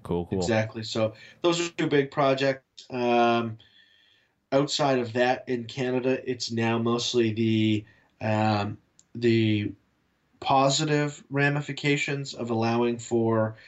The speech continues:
Speaker 2: um, the cannabis industry to stay open for delivery and e-commerce orders. Um,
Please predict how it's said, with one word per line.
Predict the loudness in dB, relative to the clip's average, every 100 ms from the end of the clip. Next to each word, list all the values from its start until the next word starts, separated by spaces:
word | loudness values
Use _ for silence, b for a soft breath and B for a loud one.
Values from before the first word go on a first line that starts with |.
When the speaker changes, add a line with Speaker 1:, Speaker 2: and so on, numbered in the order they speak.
| B B -6
Speaker 2:
um, | 0 0 0 -4 -8
the | -2 0 2 0
cannabis | -2 0 2 2 0 -2
industry | -2 -2 -2 0 0 0
to | 0 2 4 2 -2 b b
stay | -2 0 2 2
open | 2 -2 0 -2 -4
for | -4 -2
delivery | -2 -4 -2 2 2 0
and | -2
e-commerce | -6 -2 0 0 -4 -2
orders. | -2 -2 -6 -8 -12 _ _ _ _ _ -4
Um, | 0 2 2 0 -4